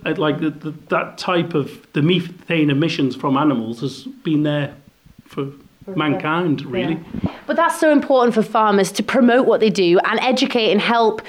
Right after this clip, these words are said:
Speaker 2: You know, I think farmers are very poor at s-, telling their story,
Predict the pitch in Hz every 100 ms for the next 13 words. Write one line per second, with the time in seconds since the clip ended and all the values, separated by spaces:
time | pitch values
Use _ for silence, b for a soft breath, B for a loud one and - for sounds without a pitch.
0 | B B 277 294 - - - 240 190 180
1 | 170 180 175 190 202 208 233 208 196 -
2 | 196 180 - - 226 208 190 190 - -
3 | 185 175 175